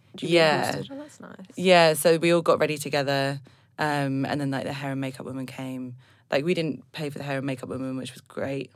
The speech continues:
Speaker 2: Well, it was just a hair woman, but, like,
Speaker 1: But there sounds like there's no rules, like, who pays for what. It sounds like you, you have to kind of navigate it as you go along and see what
Speaker 2: I feel like it gets kind of dictated by the bride.
Speaker 1: Okay.
Speaker 2: Like,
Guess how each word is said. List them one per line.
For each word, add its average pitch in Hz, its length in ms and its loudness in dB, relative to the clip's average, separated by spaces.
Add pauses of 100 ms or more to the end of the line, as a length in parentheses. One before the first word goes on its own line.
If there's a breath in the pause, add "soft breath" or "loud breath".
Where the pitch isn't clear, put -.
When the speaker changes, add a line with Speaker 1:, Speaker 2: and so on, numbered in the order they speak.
(160)
Speaker 2:
Well, 127 140 -2
it - 40 -2
was 135 80 -8
just 139 160 -10
a - 20 -12
hair 139 180 -8
woman, 135 320 -10
but, 107 140 -2
like, - 220 -4
Speaker 1:
But 240 100 0
there 247 120 0
sounds 262 280 -2
like 208 140 0
there's 208 220 0
no 196 440 0 (460)
rules, 180 880 -2 (640 soft breath)
like, - 220 -4
who 196 180 -4
pays 175 340 -4
for 180 140 -8
what. 170 380 0
It 175 100 -6
sounds 190 240 -4
like - 340 -10 (340)
you, 185 160 -10 (340)
you 196 80 -4
have 175 120 -8
to - 60 -18
kind 180 140 -8
of 185 60 -8
navigate 175 500 -8
it - 80 -16
as - 160 -10
you 190 60 -14
go 175 160 -6
along 180 300 -4
and 185 100 -10
see 185 180 -6
what 175 180 -6 (440)
Speaker 2:
I 202 80 -4
feel 226 180 -2
like 247 180 -2
it 277 80 -4
gets - 300 -6
kind 180 180 -4
of 165 140 -6
dictated - 480 -8
by 139 160 -6
the 135 120 -12 (180)
bride. - 560 -6 (120)
Speaker 1:
Okay. - 280 -8 (200)
Speaker 2:
Like, 135 400 -2